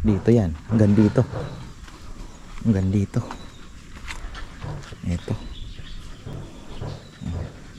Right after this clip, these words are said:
Pag akyat mo, papalitan din ng flooring sigurado.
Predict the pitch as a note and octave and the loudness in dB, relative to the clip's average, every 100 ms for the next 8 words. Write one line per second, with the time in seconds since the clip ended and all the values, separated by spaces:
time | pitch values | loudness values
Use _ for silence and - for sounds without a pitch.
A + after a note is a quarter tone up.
0 | - - G#2 - B2 A#2 G2 F#2 F2 - | -8 -2 -2 2 4 4 4 4 2 -4
1 | - - - - - - - - - - | -14 -14 -14 -14 -14 -12 -10 -8 -8 -8
2 | - - - - F2 - A2 G2 A2 A2 | -10 -8 -10 -4 -2 6 6 8 8 10
3 | A2 G#2 A2 G#2+ A2+ A2+ G#2+ A2 B2 A#2 | 8 6 6 6 6 4 4 6 8 6
4 | G2+ | 4